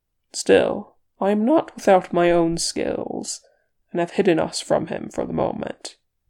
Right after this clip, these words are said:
He will perhaps think we perished on Caradhras." "I do not think we are that lucky," muttered Thorin darkly.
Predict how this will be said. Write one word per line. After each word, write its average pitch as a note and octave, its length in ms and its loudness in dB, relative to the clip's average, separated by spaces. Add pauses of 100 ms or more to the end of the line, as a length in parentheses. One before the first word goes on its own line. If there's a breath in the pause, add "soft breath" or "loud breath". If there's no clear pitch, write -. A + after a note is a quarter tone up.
(400)
He F#3 140 0
will E3 180 0
perhaps F#3 540 0
think - 340 0
we - 120 -12
perished - 640 -2
on - 140 -6
Caradhras." - 1080 -2 (1160)
"I - 160 -6 (100)
do - 140 -2
not - 300 -6
think - 360 -4
we - 140 -6
are - 160 0
that - 340 -4
lucky," - 720 -6 (380)
muttered - 340 -6
Thorin - 480 -6
darkly. - 640 -8